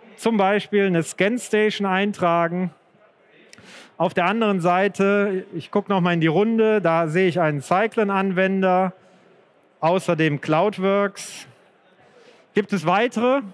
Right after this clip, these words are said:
Anwendungen im Bereich drei D Laserscanning? Da sehe ich noch einen Kollegen.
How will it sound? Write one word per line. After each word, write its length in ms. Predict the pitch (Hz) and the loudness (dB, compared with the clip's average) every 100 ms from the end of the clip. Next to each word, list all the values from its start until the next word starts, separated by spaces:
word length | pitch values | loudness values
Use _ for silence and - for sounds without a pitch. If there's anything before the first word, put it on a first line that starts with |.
| - _ _ _ _ _ _ _ - | -20 _ _ _ _ _ _ _ -6
Anwendungen 680 | 202 226 214 226 233 254 190 _ _ _ _ _ _ - | -4 0 0 0 0 -4 -10 _ _ _ _ _ _ -4
im 160 | 185 | 0
Bereich 280 | 214 190 196 | 2 2 0
drei 200 | 180 185 | 0 0
D 80 | 196 | 2
Laserscanning? 760 | 196 214 214 - 214 214 254 190 _ _ _ _ _ _ _ _ _ _ _ _ - | 2 0 0 -2 -2 0 -2 -6 _ _ _ _ _ _ _ _ _ _ _ _ -4
Da 80 | |
sehe 160 | 147 202 | 0 0
ich 100 | 160 | 0
noch 220 | 190 233 | 0 0
einen 260 | 233 226 226 | 0 0 0
Kollegen. 720 | - 214 214 233 233 240 226 | 0 2 2 2 0 -2 -4